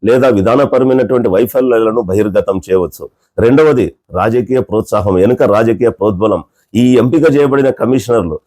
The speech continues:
నేను ఎంపిక చేయబడిన కమిషనర్లని <coughs> ఎందుకు అడుగుతున్నానంటే, ప్రభుత్వమే ఈ రోజు వారిని ఎంపిక చేస్తా ఉంది, ఎలక్షన్ కమిషన్ of ఇండియాలో. కాబట్టి ఏం ప్రభుత్వం నియమించుకున్నటువంటి కమిషనర్లు రాజ్యాంగం కంటే వారిని నియమించిన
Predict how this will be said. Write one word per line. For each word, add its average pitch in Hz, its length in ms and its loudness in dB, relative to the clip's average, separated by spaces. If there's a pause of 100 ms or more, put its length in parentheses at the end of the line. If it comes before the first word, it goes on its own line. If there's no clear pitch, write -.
(180)
నేను 127 140 4
ఎంపిక 135 380 2
చేయబడిన 147 340 0
కమిషనర్లని 127 760 -2 (680)
<coughs> 370 380 2
ఎందుకు 139 220 0
అడుగుతున్నానంటే, 120 760 0 (420)
ప్రభుత్వమే 151 560 0
ఈ 147 140 2
రోజు 131 220 0
వారిని 123 300 2
ఎంపిక 110 240 -2 (120)
చేస్తా 101 300 -4
ఉంది, 98 140 -2
ఎలక్షన్ 104 340 -4
కమిషన్ 95 420 -4
of 85 140 -4
ఇండియాలో. 90 280 0
కాబట్టి 131 420 0 (400)
ఏం 120 100 2
ప్రభుత్వం 151 520 2
నియమించుకున్నటువంటి 131 840 0
కమిషనర్లు 135 680 0 (420)
రాజ్యాంగం 135 640 2
కంటే 131 320 0 (380)
వారిని 127 440 2
నియమించిన 143 560 0